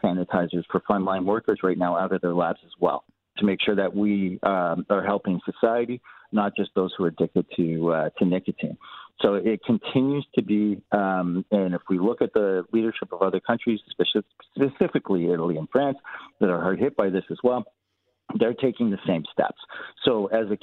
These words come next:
community, we all work together. And that's one thing, our shop owners, we're, we do not represent any big tobacco interests.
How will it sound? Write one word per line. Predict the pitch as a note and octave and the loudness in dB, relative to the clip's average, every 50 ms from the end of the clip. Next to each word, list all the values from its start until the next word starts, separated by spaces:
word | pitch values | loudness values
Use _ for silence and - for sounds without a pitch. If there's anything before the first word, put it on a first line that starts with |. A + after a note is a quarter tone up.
| - | -2
community, | - B2 B2+ C3+ D3+ D3 A#2 F2+ F2 F2 F#2+ G2+ G#2+ - | 0 0 2 2 2 0 -2 -4 -4 -6 -6 -6 -6 -2
we | - A2+ A2 | 0 2 2
all | A2 A#2+ A#2+ | 2 2 0
work | A2+ A#2 A2+ - | 0 0 -2 -2
together. | - - F#2+ E2 D2 C#2+ - - _ - | -2 -2 0 0 0 -2 -4 -4 _ 0
And | A2 A2 | 2 2
that's | A2 B2+ B2 - - | 2 0 -2 0 0
one | D#3 D3+ D3 - | 0 0 0 0
thing, | - C3 A#2 A2+ A2 - _ | 0 2 2 0 -2 -2 _
our | - A2+ C3 C#3 C3+ - | 0 2 2 0 0 0
shop | - B2+ A2 - | 0 -2 0 -2
owners, | A2+ G#2 F#2 F#2+ F2+ - - | -4 -2 -2 -4 -6 -6 -6
we're, | B2 B2 C#3 C#3+ D3 - - | -2 -2 -2 -2 -2 -6 -8
we | C3 C#3+ D#3 D3 - | -8 -6 -6 -6 -4
do | - A#2+ | 0 0
not | A2+ G#2+ G#2+ A2 - | 2 2 0 0 0
represent | G#2 G2 - - G#2 - - F#2 F#2 - | 0 0 0 -2 -2 -2 -2 -2 -2 0
any | - G#2 A2 G#2+ - | 0 0 0 2 0
big | - G2 - - | 0 -2 -2 -2
tobacco | - G2+ F2 D#2+ - - F2 E2 | -2 0 0 0 -2 -4 -6 -6
interests. | D#2 - - - - - | -6 -8 -12 -14 -14 -14